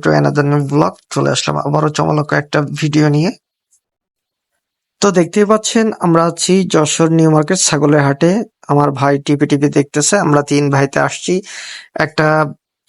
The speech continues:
ফ্যামিলিগত পিকনিক করব খাসি দিয়ে। So দেখতেই পাচ্ছেন, আমরা তিন ভাই একসাথে। আর আমরা যেহেতু ফ্যামিলি অনেক বড়, so, উম, একটা খাসিতে হয়ে যাবে মোটামুটি।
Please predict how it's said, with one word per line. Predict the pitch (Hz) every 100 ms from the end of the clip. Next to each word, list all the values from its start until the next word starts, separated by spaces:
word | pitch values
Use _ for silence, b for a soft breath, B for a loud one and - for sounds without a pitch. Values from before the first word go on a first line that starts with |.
| -
ফ্যামিলিগত | 160 160 156 151 156 151
পিকনিক | 151 147 160 160
করব | 170 156 180 277 285 -
খাসি | 151 147 160 147
দিয়ে। | 151 220 - _ _ _ B B B -
So | 160 147
দেখতেই | 151 151 190
পাচ্ছেন, | 175 - 175 156
আমরা | 156 156
তিন | 151 151
ভাই | 160 147
একসাথে। | 143 151 139 170 - _ _ _ _ _ _ _ _ _ _ _ _ _ B B B _ 185
আর | 165 165 175
আমরা | 180 214 214 185
যেহেতু | 202 196 214 208 208 - _ -
ফ্যামিলি | - 143 147 151 156 151
অনেক | 151 147 139
বড়, | 139 143 165 202 _ B B B - -
so, | 139 139 135 139 143 -
উম, | 143 - -
একটা | 156 185 170
খাসিতে | 175 180 175 185 180 180 180 _ _ _ _ - -
হয়ে | 233 277
যাবে | 185 165 151
মোটামুটি। | 143 143 135 165